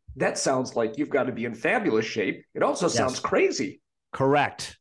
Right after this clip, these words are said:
Speaker 2: Correct. This
Speaker 1: <laughs>
Speaker 2: actually happened. I think they still do it. And I went to go do the story, and who shows up? Somebody dressed as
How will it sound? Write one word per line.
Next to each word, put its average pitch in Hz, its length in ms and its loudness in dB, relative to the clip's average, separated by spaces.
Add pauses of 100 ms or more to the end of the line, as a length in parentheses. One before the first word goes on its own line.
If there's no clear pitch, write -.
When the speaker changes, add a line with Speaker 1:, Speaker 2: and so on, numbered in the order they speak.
Speaker 2:
Correct. 151 500 4
This 135 140 2
Speaker 1:
<laughs> - 0 -
Speaker 2:
actually 156 320 4
happened. 127 420 0 (380)
I 117 80 -4
think 185 140 2
they 175 80 6
still 170 200 2
do 143 200 4
it. - 160 -6 (500)
And 127 160 2
I 127 40 4
went 135 160 4
to 170 80 4
go 151 100 6
do 143 180 4
the 131 120 4
story, 147 440 4
and 117 280 0 (160)
who 214 180 2
shows 143 400 2
up? 110 260 0 (540)
Somebody 110 840 0 (300)
dressed 117 720 0 (280)
as 120 640 2